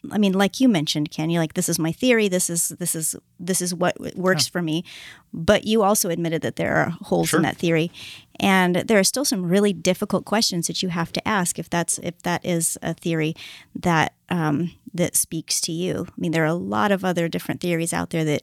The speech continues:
Speaker 1: that, um, that people have played with, <clears throat> but, um, I think it's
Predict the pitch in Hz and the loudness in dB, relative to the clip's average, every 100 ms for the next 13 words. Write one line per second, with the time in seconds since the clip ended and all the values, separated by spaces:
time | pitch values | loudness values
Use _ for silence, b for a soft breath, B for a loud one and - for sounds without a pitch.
0 | - 165 170 156 - - 160 156 - - | -6 -8 -4 -4 -6 -6 -4 -4 -4 -8
1 | B B B B B - 190 175 165 170 | B B B B B -2 -2 -2 0 -2
2 | - - - 208 190 156 170 - _ _ | -2 -6 2 2 4 2 0 -4 _ _
3 | 233 220 - 262 190 190 180 202 180 170 | -10 -10 -10 -10 -4 -2 -2 -2 -2 -2
4 | 170 - _ _ _ _ _ _ _ B | -6 -10 _ _ _ _ _ _ _ B
5 | B B B 233 - 269 254 - - - | B B B 2 4 4 4 2 0 -2